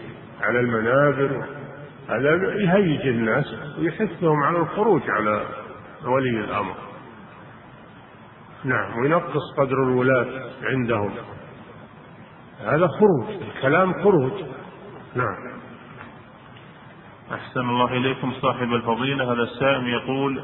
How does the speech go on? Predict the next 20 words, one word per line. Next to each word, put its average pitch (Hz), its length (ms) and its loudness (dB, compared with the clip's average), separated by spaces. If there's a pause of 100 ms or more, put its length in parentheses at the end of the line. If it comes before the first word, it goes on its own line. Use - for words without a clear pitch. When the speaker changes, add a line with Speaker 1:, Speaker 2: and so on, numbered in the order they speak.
(140)
Speaker 2:
"ما 131 140 4
الحكم 139 480 2
في 139 140 0
من 127 200 2
عصى 139 340 4
أمر 127 400 4
الإمام 123 580 2 (320)
أو 135 160 4
سبه؟" 110 480 2 (2750)
Speaker 1:
من 104 80 -8
عصى 139 280 2 (340)
أمر 135 240 4
الإمام 143 480 2
فقد 180 280 2
عصى 147 340 2
الرسول 123 440 0
صلى 120 200 -8
الله 113 140 0
عليه 107 260 0
وسلم. 104 320 -6